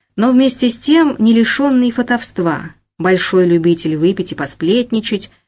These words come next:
не бесталанный, но не глубокий, нередко грешивший скороспелыми суждениями, он не произвёл на только что явившегося юного гения особого впечатления. Как всегда, блистал остротами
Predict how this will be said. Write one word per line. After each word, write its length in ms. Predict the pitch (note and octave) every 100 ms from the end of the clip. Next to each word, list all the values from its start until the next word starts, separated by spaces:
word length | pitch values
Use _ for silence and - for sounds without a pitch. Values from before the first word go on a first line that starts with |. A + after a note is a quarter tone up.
| _ -
не 120 | D4
бесталанный, 760 | C4 - C4 B3+ D#4+ C4 G3
но 140 | G3 G#3
не 120 | G3+
глубокий, 840 | F#3+ G3+ F3 E3+ D3+ - D#3 D3+ - _ _ _ _ -
нередко 400 | A#3+ D4+ D4 B3
грешивший 640 | A3 G#3+ - A#3+ - G3+
скороспелыми 640 | G3 G3 F#3+ - G3+ F#3
суждениями, 920 | F3+ F#3+ F3+ E3+ F#3+ E3+ D#3 C#3+ E2+ F#3 _ _ _ -
он 240 | G#3+ A3
не 80 | G#3+
произвёл 680 | G#3+ G#3 G3+ F3+ G#3 C4+ A3
на 180 | F#3
только 360 | F3 G#3 G3 F3+
что 240 | - F3+
явившегося 800 | - E3 F3+ F#3 - D#3+ D#3+ -
юного 340 | E3 F3 E3 D#3+
гения 480 | D#3 C4 C#4 B3 A#3
особого 580 | G3 - A#3 G#3+ G#3+
впечатления. 880 | G#3 - G#3 A3+ G#3 F#3+ C#3+ B2+ - _ _ _ _ _ _ _ -
Как 220 | D4+ F4
всегда, 460 | - F#3+ E3 G3 A#3
блистал 500 | E3+ E3 - G3 F3
остротами 760 | - - G3 A#3 F#3+ F3 E3+